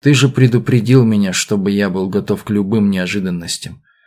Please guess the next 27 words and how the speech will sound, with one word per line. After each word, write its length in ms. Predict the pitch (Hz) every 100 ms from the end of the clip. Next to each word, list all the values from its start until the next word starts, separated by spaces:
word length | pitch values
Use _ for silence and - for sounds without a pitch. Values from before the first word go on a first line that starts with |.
| _ -
Поэтому 360 | 120 110 117
я 100 | 113
ничего 400 | 117 113 127 123
не 160 | 127 113
ел 220 | 123 110
и 60 | 104
не 120 | 110
пил, 260 | 120 113
все 240 | 87 - 95
время 320 | 107 131 107
охраняя 440 | 92 104 110 120
твою 260 | 98 104 104
спину. 480 | - - 101 82 - _ _ _ _ _ -
И 80 |
сразу 420 | 120 123 151 170 170
увидел 340 | 165 156 156
этого 180 | 143 139
мерзавца, 640 | 139 135 139 147 139 -
он 100 | 95
явно 340 | 110 120 120 113
выслеживал 560 | 113 135 127 87 76
тебя. 340 | - - - _ _ _
А 120 | -
потом 480 | 95 101 123 113 -
он 180 | - 107
выхватил 480 | 104 123 - 95 92
пистолет. 600 | 123 - - 85 85 -